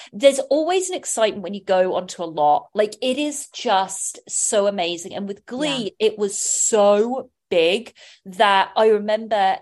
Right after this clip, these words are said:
Speaker 1: uh, all the background people you knew when they're like, "Oh, I got Glee." Some of them were super excited because it was so huge. And I was just, I never watched it. I was like, "Oh, okay, cool, I'm doing Glee." And I remember parking and going in, and I remember wardrobe was fantastic. And I had to do,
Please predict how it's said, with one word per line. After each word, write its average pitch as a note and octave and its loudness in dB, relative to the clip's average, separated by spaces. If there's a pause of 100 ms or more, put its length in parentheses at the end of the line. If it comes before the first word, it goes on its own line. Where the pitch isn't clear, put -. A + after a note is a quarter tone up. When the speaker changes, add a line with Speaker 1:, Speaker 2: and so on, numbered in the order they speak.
Speaker 1:
uh, G#3 2
all A3 -6
the G#3 -8
background G#3 -2
people G3 -16
you F#3+ -10
knew F#3+ -4
when F3 -10
they're E3+ -4
like, G3 -8
"Oh, D4 4
I D4 -2
got B3 2
Glee." C4+ -4
Some A#3 -8
of G#3+ -12
them G#3 -4
were G3 -8
super G#3 -8
excited F#3+ -4
because F3+ -10
it E3 -12
was - -12
so F3+ -8
huge. G#3 -10
And F#3+ -8
I F3+ -2
was F3+ -8
just, - -12
I F3+ -2
never F3+ -6
watched E3+ -4
it. E3 0
I C#3+ -2
was F3 -6
like, F3 -4
"Oh, F#4+ 4
okay, F#4 0
cool, D4+ -4
I'm C#4+ -8
doing C4 -8
Glee." A3 0 (400)
And A#3+ 2
I A#3+ 4
remember B3 0
parking A#3 0
and G#3+ -14
going G#3+ 0
in, G3 -2
and G3 -4
I F#3 0
remember F3 -6
wardrobe G#3+ -2
was G3+ -16
fantastic. G3+ -2 (440)
And G3+ -4
I F#3+ -2
had G3+ -8
to G#3 -10
do, F#3+ -6